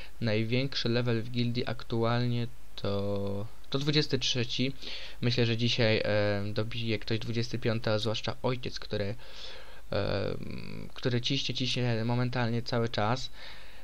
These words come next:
E, popraw składne wypowiedzi dzisiaj. <laughs>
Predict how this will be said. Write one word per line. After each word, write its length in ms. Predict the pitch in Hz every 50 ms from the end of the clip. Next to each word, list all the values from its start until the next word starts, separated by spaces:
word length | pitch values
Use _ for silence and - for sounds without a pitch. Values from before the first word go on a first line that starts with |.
| - -
E, 760 | - 104 107 104 101 104 104 104 104 104 104 104 104 104 104 110 113 110 - - - - - - - - - - - - - - - - - - - - - - - -
popraw 340 | - 131 123 131 131 123 127
składne 680 | - - - - - - - 131 127 123 123 123 120
wypowiedzi 560 | 120 123 117 120 123 120 123 117 117 107 107 107
dzisiaj. 360 | 113 110 110 - - 113 120
<laughs> 60 | -